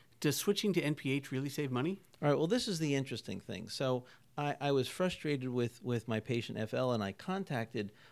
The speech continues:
Speaker 2: one of my local endocrinologists, and I said, "Do you have any advice?" And he said, "Sure. Just send your patient over to this large discount store that's around the country,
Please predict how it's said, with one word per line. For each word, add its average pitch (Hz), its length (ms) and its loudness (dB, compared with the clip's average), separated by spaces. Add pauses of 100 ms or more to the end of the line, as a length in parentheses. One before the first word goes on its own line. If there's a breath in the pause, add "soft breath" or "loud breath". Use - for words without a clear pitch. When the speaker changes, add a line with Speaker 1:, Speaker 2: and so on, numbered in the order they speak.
(100)
Speaker 2:
one 131 140 0
of 131 80 2
my 120 260 4
local 120 600 2
endocrinologists, 110 840 -2
and 107 80 -2
I 101 80 -2
said, 98 240 -8
"Do - 80 -10
you 127 80 -2
have 117 240 -4
any 160 320 0
advice?" 113 640 -4 (420 loud breath)
And 180 220 -2
he 214 140 2
said, 196 260 -2
"Sure. 139 540 -2 (320 loud breath)
Just 247 240 -4
send 220 200 2
your 185 120 0
patient 170 460 -4
over 139 280 0
to - 140 -10
this 110 220 -4
large 120 640 4 (320 soft breath)
discount 139 480 -4
store 104 300 0
that's 104 220 -4
around 107 360 0
the 139 80 -2
country, 120 600 -4